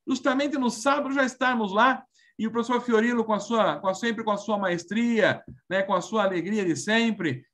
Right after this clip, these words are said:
sempre mui-, sempre com o seu conhecimento muito profundo, nos trazia, portanto, aqui o direito, o, nos trazia sempre o direito ambiental aí, né, da forma, da melhor forma, da melhor forma possível, a forma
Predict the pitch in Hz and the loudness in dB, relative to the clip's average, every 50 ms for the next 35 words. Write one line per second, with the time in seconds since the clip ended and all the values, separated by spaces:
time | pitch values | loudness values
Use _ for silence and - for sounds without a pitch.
0 | _ _ - 226 233 233 233 226 226 220 233 233 220 220 240 247 233 240 233 226 | _ _ -2 -2 0 0 0 0 0 0 0 0 -2 -2 -4 -4 -4 -2 -4 -4
1 | 220 233 220 220 220 240 220 214 214 214 208 220 214 208 220 233 262 262 - 254 | -4 -4 -4 -4 -2 -4 -4 -4 -2 -4 -4 -4 -4 -4 -2 -2 -2 -2 -4 -4
2 | - - 226 196 175 - - 233 247 254 254 226 226 - - - _ _ - 214 | -4 -2 -2 -2 -2 -2 -4 -4 -4 -2 -4 -4 -6 -8 -10 -16 _ _ -4 -2
3 | 226 220 - 254 254 226 185 185 254 277 285 262 247 254 226 214 202 220 226 226 | -2 -2 -2 0 0 0 2 4 2 2 4 2 0 0 -2 -4 -2 -2 -4 -4
4 | 220 220 196 180 180 - 220 226 220 185 208 208 214 214 214 214 - 214 190 160 | -4 -4 -4 -6 -6 -4 -4 -4 -4 -4 -2 0 0 0 -2 -2 -4 -4 -2 -2
5 | 135 127 - _ _ - 165 170 165 160 180 202 - - 214 202 196 208 226 202 | -4 -6 -10 _ _ -6 -4 -4 -4 -4 -8 -8 -8 -6 -6 -6 -4 -2 -4 -4
6 | 190 - - 262 247 240 - 208 196 185 202 208 208 202 208 208 190 185 185 175 | -4 -4 -2 -2 0 0 -2 -6 -6 -6 -4 -4 -4 -4 -6 -6 -6 -6 -4 -4
7 | 160 156 - 185 190 196 185 160 151 165 196 190 185 - _ _ _ _ _ - | -6 -4 -4 -2 0 0 0 0 0 0 -2 -4 -6 -12 _ _ _ _ _ -6
8 | 143 175 190 190 - - _ _ - 175 - - 214 190 196 202 208 208 196 208 | -4 -4 -4 -4 -6 -14 _ _ -6 -4 -2 -2 -2 0 0 0 0 0 0 2
9 | 226 226 214 220 - - 202 190 196 190 180 175 156 143 - 175 175 190 202 196 | 4 2 2 2 0 0 2 2 2 4 2 0 0 -2 -2 -6 -6 -2 -2 -2
10 | 190 196 190 165 - 170 165 240 240 220 - 220 220 214 185 - | -2 -2 -2 -4 -4 -6 -4 -2 -2 -2 -2 -2 -2 -2 -2 -4